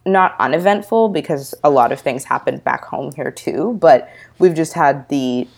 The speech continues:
luxury of being a lot safer and having it a lot easier than our family and friends back in India. And so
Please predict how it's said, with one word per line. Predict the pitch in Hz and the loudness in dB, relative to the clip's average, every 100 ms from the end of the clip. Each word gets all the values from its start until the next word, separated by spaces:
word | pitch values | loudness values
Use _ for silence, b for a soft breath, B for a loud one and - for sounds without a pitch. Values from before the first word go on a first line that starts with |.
| - | -6
luxury | 156 147 143 160 147 127 120 - | 4 4 4 -4 -4 -4 -4 -6
of | 135 - | -8 -8
being | 139 135 | -8 -4
a | 127 | -4
lot | 127 135 - | -4 -4 -6
safer | - 135 143 - 120 127 - b b _ | -2 -2 -2 -2 0 0 -4 b b _
and | - | -8
having | 151 143 135 135 | -2 -2 0 -2
it | 123 | -2
a | |
lot | 127 123 - | 0 -2 -4
easier | 127 139 131 117 | -6 -4 -2 -2
than | 123 127 127 131 - _ - | 0 -2 -2 -10 -12 _ -8
our | 143 | -8
family | - 123 131 - 131 | -2 -2 -2 -2 -2
and | 120 | -4
friends | - - - | -4 -6 -6
back | - - - - | -2 -2 -2 -6
in | 143 | -8
India. | 127 120 - - - b b | -6 -6 -4 -4 -6 b b
And | - 165 | -6 -2
so | - 156 151 | 2 4 4